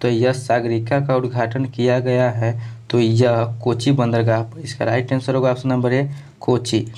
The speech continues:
क्वेश्चन नंबर अड़तीस है, हाल ही में भारत के किस शहर में देश का पहला एनटी, ये एनप्यूटी क्लिनिक खोला गया है?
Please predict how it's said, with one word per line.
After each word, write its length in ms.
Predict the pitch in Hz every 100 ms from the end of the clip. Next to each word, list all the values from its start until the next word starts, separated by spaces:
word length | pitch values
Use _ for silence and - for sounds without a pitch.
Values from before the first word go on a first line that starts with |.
| -
क्वेश्चन 320 | 113 113 127
नंबर 240 | 131 131
अड़तीस 500 | 127 123 117 156 143
है, 240 | 139 139 143 - - - - - - _ _
हाल 340 | - 131 127 175
ही 100 | 165
में 280 | 135 127 123
भारत 380 | 123 127 143 143
के 100 | 127
किस 400 | - 170 165 -
शहर 260 | 139 147
में 280 | 135 117 113
देश 220 | 131 143
का 160 | 143 127
पहला 560 | - 120 123 135 131 123 - -
एनटी, 720 | - 131 127 131 127 143 143 - - - -
ये 460 | 131 131 131 139 143
एनप्यूटी 560 | 143 143 135 139 170
क्लिनिक 540 | 170 - 135 139 151 - -
खोला 300 | - 135 131
गया 280 | 127 127 113
है? 280 | 117 117